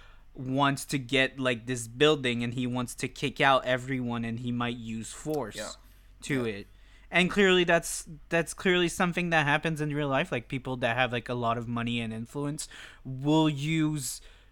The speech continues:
Speaker 1: like, dirty ass
Speaker 2: Tactics, yeah. To
Speaker 1: methods
Speaker 2: abuse
Speaker 1: to,
Speaker 2: those
Speaker 1: like,
Speaker 2: who are
Speaker 1: yeah.
Speaker 2: necessarily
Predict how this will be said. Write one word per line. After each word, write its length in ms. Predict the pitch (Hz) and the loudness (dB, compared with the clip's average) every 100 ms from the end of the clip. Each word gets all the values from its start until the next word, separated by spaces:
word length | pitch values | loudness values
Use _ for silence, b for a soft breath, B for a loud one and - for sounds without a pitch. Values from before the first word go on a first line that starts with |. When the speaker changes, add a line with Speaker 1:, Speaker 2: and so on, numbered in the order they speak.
| - | -8
Speaker 1:
like, 300 | 135 127 123 - 123 120 | 4 4 4 -6 -14 0
dirty 420 | 151 151 147 131 | 2 4 4 6
ass 400 | 123 127 131 - | 8 8 6 2
Speaker 2:
Tactics, 260 | 123 - 127 | -4 -4 -6
yeah. 160 | 107 | -4
To 40 | 123 | 2
Speaker 1:
methods 400 | 147 156 120 113 | 2 2 0 0
Speaker 2:
abuse 360 | 135 135 147 | 0 2 2
Speaker 1:
to, 60 | 131 | 4
Speaker 2:
those 160 | 135 135 | 4 6
Speaker 1:
like, 220 | 131 127 | 6 6
Speaker 2:
who 320 | 139 135 139 | 2 0 -2
are 200 | 120 123 | 0 0
Speaker 1:
yeah. 80 | 135 | 4
Speaker 2:
necessarily 440 | 160 135 123 110 | 4 4 -2 -6